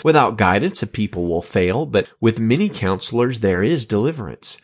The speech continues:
If someone puts up security for a stranger, he will suffer for it. The one who hates such agreements is protected. A gracious woman gains honor, but violent people gain only riches. A kind man benefits himself, but a cruel person brings ruin on himself.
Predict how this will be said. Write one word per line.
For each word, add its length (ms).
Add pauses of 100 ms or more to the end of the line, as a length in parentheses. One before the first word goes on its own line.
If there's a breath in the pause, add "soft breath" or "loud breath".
If 120
someone 360
puts 280
up 120
security 580
for 220
a 60
stranger, 640
he 200
will 200
suffer 400
for 320
it. 200
The 80
one 260
who 160
hates 380
such 260
agreements 540
is 100
protected. 800
A 80
gracious 520
woman 400
gains 360
honor, 420
but 200
violent 540
people 360
gain 320
only 320
riches. 560 (200 soft breath)
A 60
kind 420
man 280
benefits 500
himself, 580
but 120
a 60
cruel 520
person 480
brings 420
ruin 540
on 160
himself. 680